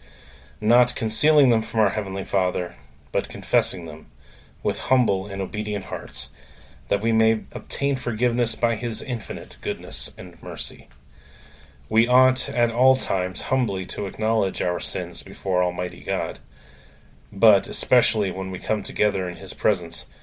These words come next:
to give thanks for the great benefits we have received at His hands, to declare His most worthy praise, to hear His holy word, and to ask for ourselves and on behalf of others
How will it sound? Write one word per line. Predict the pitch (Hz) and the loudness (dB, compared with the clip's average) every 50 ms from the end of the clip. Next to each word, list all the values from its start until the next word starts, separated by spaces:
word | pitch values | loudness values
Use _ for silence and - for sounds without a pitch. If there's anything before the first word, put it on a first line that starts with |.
| - - - - - - - | -20 -20 -20 -20 -20 -14 -12
to | - | -8
give | 98 95 90 - | -6 -6 -6 -4
thanks | - - 113 110 107 101 - - | 0 4 4 4 4 2 0 -2
for | - 101 | -4 -4
the | 92 92 | -8 -6
great | 87 95 95 90 - | -4 -4 -4 -2 0
benefits | - 107 107 101 - 107 98 - - - - | 0 0 0 0 -2 -4 -4 -4 -6 -6 -6
we | - 95 | -6 -6
have | 90 85 92 | -6 -6 -6
received | 92 - - 107 101 95 - | -6 -4 -4 -4 -6 -8 -8
at | 87 85 | -8 -8
His | 78 - - | -6 -6 -4
hands, | - 101 101 101 101 104 98 - - - - - - - - - - - - - - - | -2 -2 -2 -2 -4 -6 -8 -10 -12 -12 -14 -20 -20 -20 -20 -20 -20 -20 -20 -20 -18 -14
to | - - | -12 -10
declare | 92 - - - - 113 113 113 113 | -8 -8 -4 2 6 8 8 8 8
His | 110 113 107 - - | 6 2 -4 -6 -2
most | 104 104 98 - - | -2 -2 -2 -2 0
worthy | 107 104 104 95 90 | 2 2 2 2 -2
praise, | - - - 113 110 107 107 107 107 104 - - - - - - - - - - - - - - - | -6 -2 0 2 2 2 2 0 -2 -4 -6 -8 -8 -12 -18 -20 -20 -20 -20 -20 -20 -20 -20 -14 -10
to | - 101 | -8 -8
hear | - - 127 127 127 127 | -4 0 4 4 6 4
His | 117 - - - - | 4 2 -2 -4 -2
holy | - 113 110 104 95 | 0 0 0 0 -2
word, | 90 95 110 110 107 107 104 - - - - - - - - - - - - - - - - - | -2 2 2 2 2 2 0 -4 -12 -16 -20 -20 -20 -20 -20 -20 -20 -20 -20 -20 -20 -12 -6 -4
and | 104 98 | -4 -2
to | - 113 117 | 0 0 2
ask | 120 120 123 127 127 - - - - - - - - | 4 4 4 4 2 0 -2 -2 -6 -12 -12 -12 -2
for | - 117 107 101 | 2 4 4 6
ourselves | 104 104 101 - - - 113 107 113 120 123 120 113 | 6 4 2 2 2 4 6 6 6 6 4 4 2
and | 110 110 110 110 | 2 2 2 2
on | 107 107 107 | 0 0 0
behalf | 101 95 107 107 101 - | -2 -2 -2 -2 -2 -4
of | 110 98 95 | -6 -4 -4
others | 92 85 87 87 87 - - - | -2 -2 -2 -4 -6 -6 -10 -12